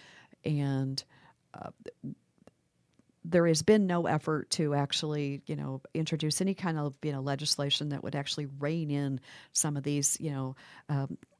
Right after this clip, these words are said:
campaign finance and even ethics issues. Um, but, you know, there's a professionalism. I was realizing there's a professionalism that we have in our legislature. We're not, you know, our House rules do not allow us to, you know,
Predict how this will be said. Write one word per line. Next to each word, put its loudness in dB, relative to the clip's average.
campaign 4
finance 2
and 0
even 4
ethics 2
issues. 0
Um, -8
but, 2
you 0
know, 2
there's 0
a -2
professionalism. -4
I -6
was -8
realizing 0
there's -2
a -10
professionalism -2
that -6
we -4
have -4
in 0
our -2
legislature. -2
We're -6
not, -2
you -2
know, -2
our -2
House -2
rules -2
do 0
not 2
allow 2
us -4
to, -4
you -6
know, -4